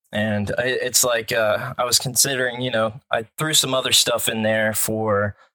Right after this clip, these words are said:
a couple, like, movie things to hit some other pop culture stuff for now. And, dude, there's just, there's too much gaming news that, like, you know what I mean? Like, I threw some stuff in there, and I'm like, "Ah,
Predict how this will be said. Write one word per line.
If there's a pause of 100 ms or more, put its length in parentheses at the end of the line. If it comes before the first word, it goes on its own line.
(500)
a
couple,
like,
movie
things
to
hit
some
other
pop
culture
stuff
for
now.
And, (180)
dude,
there's
just,
there's
too
much
gaming
news (140)
that,
like, (840)
you
know
what
I
mean?
Like,
I
threw
some
stuff
in
there,
and
I'm
like,
"Ah,